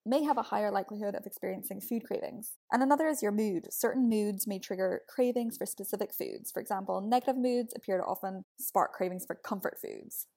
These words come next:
And another reason why you might have cravings,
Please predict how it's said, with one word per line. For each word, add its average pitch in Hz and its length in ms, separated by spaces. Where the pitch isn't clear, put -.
And 285 400
another 220 800
reason 185 600
why 175 180
you 175 120
might 214 260
have 202 140
cravings, 180 560